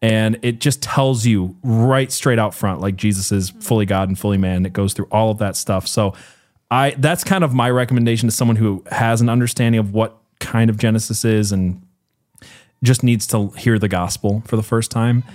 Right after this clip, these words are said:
Speaker 2: Yeah.
Speaker 1: And then, 'cause I, I, it's not that you're wrong at all, but I feel like if you're trying to get somebody who already
Speaker 2: Engaged.
Speaker 1: kind of knows it and just doesn't know what to believe,
Speaker 2: Yeah.
Speaker 1: or to get them engaged, yes, is the best way to put it. Uh,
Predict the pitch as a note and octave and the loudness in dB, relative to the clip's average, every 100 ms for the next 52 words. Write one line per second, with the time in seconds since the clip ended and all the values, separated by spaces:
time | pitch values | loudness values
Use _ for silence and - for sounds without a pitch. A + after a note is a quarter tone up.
0 | F3 - A#2 A#2 A2 A2+ A2+ G#2+ G#2+ - | -20 -6 2 2 4 2 2 2 0 0
1 | - D3+ C#3+ - D#3+ - - _ _ _ | 0 0 0 -4 -6 -8 -20 _ _ _
2 | _ D#3 F#3 F#3+ D#3 B2 B2+ G#2 G2+ G#2+ | _ 0 0 0 0 2 2 2 2 2
3 | G2 E2+ E2+ E2 A2 G#2+ C3 A#2 A2 A2 | 0 -4 -6 -2 -2 0 0 0 0 -4
4 | A2 - B2 A#2+ G#2+ A2 - A#2 G#2+ G#2 | -4 -2 0 2 0 -2 -2 0 2 0
5 | G2 F#2 - _ _ _ _ _ _ - | -2 -4 -10 _ _ _ _ _ _ 0
6 | C3 A#2 G#2+ A#2+ D#3+ D#3+ - D#3+ C#3+ B2 | 2 2 2 2 2 0 -2 0 2 2
7 | B2+ B2+ A#2+ G#2+ - A2+ A2 A2 - _ | 2 0 0 -4 -2 0 2 -2 -4 _
8 | _ _ _ _ - B2+ A#2 G#2+ - A2+ | _ _ _ _ -2 0 2 0 -2 -4
9 | F#2+ F2+ F2+ A2 G2+ E2 - D3+ C#3+ G#2+ | -2 -2 -2 -2 -2 -4 0 2 2 0
10 | F2+ D#2+ D2 - A2 F#2 G#2 G#2 G2 F#2 | -4 -8 -10 -8 -6 -4 -6 -4 -4 -4
11 | - F#2+ F#2 - E2+ - - - _ G#2+ | -2 -4 -2 -4 -6 -10 -20 -20 _ 0
12 | G#2 G2+ | 2 0